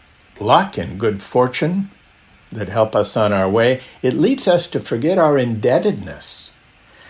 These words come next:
not only to accident and circumstance and the contingencies of life, but our indebtedness to those who make our achievements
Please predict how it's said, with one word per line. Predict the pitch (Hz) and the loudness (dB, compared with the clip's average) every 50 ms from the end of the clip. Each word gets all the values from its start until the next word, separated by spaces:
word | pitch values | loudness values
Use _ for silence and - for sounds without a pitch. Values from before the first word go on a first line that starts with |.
| - _ _ _ | -20 _ _ _
not | 113 131 190 214 | -2 0 2 2
only | 254 262 220 160 131 113 92 90 80 | 4 2 2 2 2 0 -2 -4 -8
to | - - - 92 82 - - - | -12 -10 -8 -8 -8 -8 -10 -4
accident | - 127 139 156 - - - 110 90 87 76 78 78 - - - | 0 0 0 0 -2 -4 -4 -4 -4 -4 -8 -12 -14 -16 -14 -14
and | 80 80 98 101 - - _ _ | -14 -12 -14 -16 -18 -20 _ _
circumstance | - - - 143 156 160 - - 107 101 - - - 82 76 - - - - - - | -8 -2 0 0 0 2 0 -2 -2 -2 -4 -4 -4 -6 -6 -10 -12 -10 -10 -6 -6
and | 104 90 87 | -6 -8 -8
the | 85 85 | -12 -12
contingencies | - - 98 90 85 - - 135 151 190 196 190 156 107 - - - 90 85 - - | -8 -6 -6 -6 -6 -6 -4 -2 -2 0 0 0 -2 -2 -4 -4 -4 -4 -6 -6 -10
of | - - - | -12 -12 -8
life, | - 80 80 85 - - - | -6 -4 -4 -4 -6 -4 -2
but | 123 120 123 | 0 2 2
our | 120 113 113 | 2 2 2
indebtedness | 117 123 117 107 117 127 135 151 180 170 - 156 139 - - | 2 0 -2 0 2 2 2 2 0 0 0 -2 -4 -4 -6
to | - - 113 | -6 -8 -6
those | 110 127 120 123 147 143 - | -2 0 0 0 0 0 -2
who | - 127 | -6 -6
make | 120 117 123 131 - | -4 -4 -4 -4 0
our | 135 110 101 | 0 0 2
achievements | 104 101 - - 135 135 127 - 113 101 98 98 - - | 0 -2 -4 -2 -2 -2 -2 -4 -4 -4 -4 -4 -6 -10